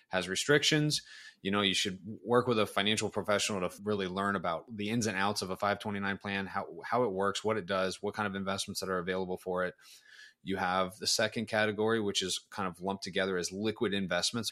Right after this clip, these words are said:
I have to say liquid investments, not just investments, because a lot of people don't realize that I R As, like, if you're saving for when the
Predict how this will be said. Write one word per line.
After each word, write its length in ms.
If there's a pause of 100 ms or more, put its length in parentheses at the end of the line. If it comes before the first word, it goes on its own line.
(160)
I 80
have 140
to 80
say 120
liquid 420
investments, 480
not 100
just 200
investments, 720 (360)
because 380
a 80
lot 240
of 80
people 240
don't 160
realize 520
that 280
I 200
R 200
As, 400
like, 300 (160)
if 100
you're 80
saving 320
for 380
when 180
the 80